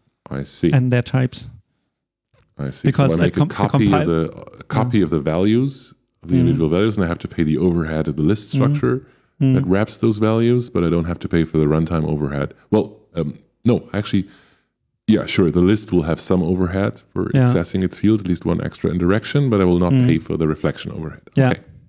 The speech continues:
Speaker 2: exactly. So if you have that, um, you can also automatically turn any case class value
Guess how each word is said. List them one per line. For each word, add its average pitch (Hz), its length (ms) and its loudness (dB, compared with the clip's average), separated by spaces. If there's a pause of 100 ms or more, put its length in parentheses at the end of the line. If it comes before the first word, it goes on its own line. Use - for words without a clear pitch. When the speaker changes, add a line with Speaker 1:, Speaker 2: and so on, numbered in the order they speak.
(120)
Speaker 2:
exactly. 113 500 0 (1500)
So 131 420 2
if 143 160 -2
you 147 100 2
have 139 260 0
that, 139 360 -2 (120)
um, 143 200 2
you 143 100 0
can 139 160 0
also 139 400 0
automatically 131 760 0
turn 131 440 0
any 143 420 0 (440)
case 143 260 0
class 135 380 0
value 131 440 0